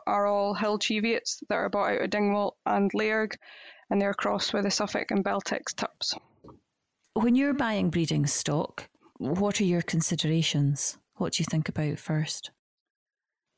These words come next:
Speaker 1: First of all, and I think the most important thing to consider is health and the potential risk of buying in disease or introducing a disease to your herd or your flock. As buying in livestock, it can be risky,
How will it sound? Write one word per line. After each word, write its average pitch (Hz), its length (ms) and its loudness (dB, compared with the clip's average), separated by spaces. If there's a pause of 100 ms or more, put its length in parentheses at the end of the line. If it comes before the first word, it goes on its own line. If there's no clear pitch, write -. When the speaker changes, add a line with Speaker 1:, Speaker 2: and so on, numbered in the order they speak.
Speaker 1:
First 269 220 0
of 233 80 0
all, 233 140 2
and 226 60 2
I 220 60 2
think 220 240 2
the 220 80 2
most 233 240 0
important 214 400 2
thing 214 240 0
to 208 120 -6
consider 208 640 0 (360)
is 208 200 -2
health 214 560 -2 (160)
and 202 180 2
the 202 60 0
potential 208 560 0
risk 208 480 -4
of 202 260 -4
buying 202 300 2
in 202 160 4
disease 202 560 0 (300)
or 202 240 0
introducing 202 800 0
a - 80 -2
disease 202 560 0 (140)
to 202 140 -2
your 196 200 2
herd 196 300 0
or 202 60 0
your 190 160 0
flock. - 480 -4 (440)
As 202 120 -4
buying 202 300 2
in 208 100 2
livestock, 208 580 0 (420)
it - 140 -8
can 196 100 -2
be 208 120 0
risky, 233 360 0